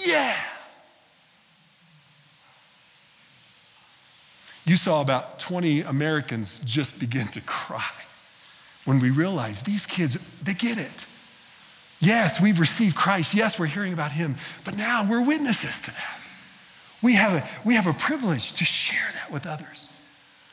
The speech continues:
Remember who you are, Christians. Don't be distracted by all the stuff. You're on mission.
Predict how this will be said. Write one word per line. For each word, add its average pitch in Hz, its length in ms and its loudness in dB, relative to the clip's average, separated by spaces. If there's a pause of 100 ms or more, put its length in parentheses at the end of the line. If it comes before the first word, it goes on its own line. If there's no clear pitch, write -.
(140)
Remember 233 580 2
who 190 200 -2
you 202 260 2
are, 208 180 -2
Christians. - 800 -6 (540)
Don't 254 200 0
be 240 80 2
distracted 147 760 2
by 127 160 0
all 139 160 0
the 143 80 -2
stuff. - 640 -2
You're 185 200 -4
on 196 180 0
mission. 208 320 0